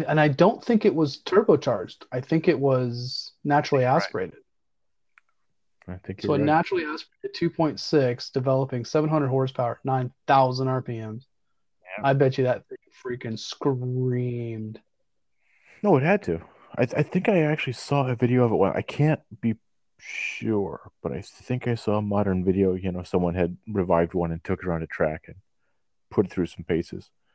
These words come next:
Speaker 2: But it's just unbelievable. What, you know,
Speaker 1: Oh, oh, oh. So it actually produced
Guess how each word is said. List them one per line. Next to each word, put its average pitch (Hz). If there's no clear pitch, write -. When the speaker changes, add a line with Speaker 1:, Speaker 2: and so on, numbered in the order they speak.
Speaker 2:
But -
it's -
just 123
unbelievable. 110
What, 120
you 127
know, 110
Speaker 1:
Oh, 208
oh, 202
oh. 196
So 147
it 160
actually 208
produced 127